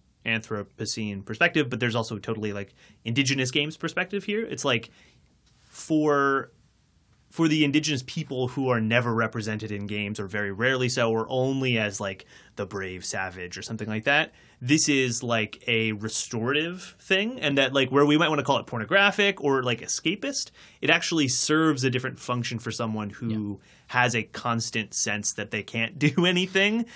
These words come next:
Speaker 1: and that maybe this is kind of like an, just in the, like, this is an energizing experience, where if you're marginalized or, and these are, I'm not saying these are equivalent, but these are both sort of maybe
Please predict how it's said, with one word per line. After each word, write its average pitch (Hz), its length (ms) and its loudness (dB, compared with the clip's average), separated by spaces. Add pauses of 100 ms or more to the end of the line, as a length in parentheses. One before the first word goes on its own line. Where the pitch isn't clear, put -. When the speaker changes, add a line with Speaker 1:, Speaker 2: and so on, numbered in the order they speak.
(180)
Speaker 1:
and 143 100 0
that 135 140 2
maybe 165 280 6
this 156 200 0
is 143 100 0
kind 139 180 0
of 127 80 -2
like 127 140 2
an, 120 120 0 (220)
just 226 220 4
in 220 80 4
the, 175 100 2
like, 147 220 4
this - 160 2
is 156 100 0
an 139 100 0
energizing 113 720 2
experience, - 720 -10 (260)
where 147 360 4 (200)
if 156 140 0
you're 156 80 0
marginalized 123 720 0
or, 135 420 2 (400)
and 120 160 0
these 110 140 -2
are, 117 160 2
I'm 131 80 2
not 156 160 6
saying 143 120 4
these 120 140 2
are 104 60 0
equivalent, 107 420 -2
but 117 80 -4
these 123 160 0
are 117 40 -4
both 120 200 0
sort 113 220 -4
of 95 300 -8
maybe 104 280 -4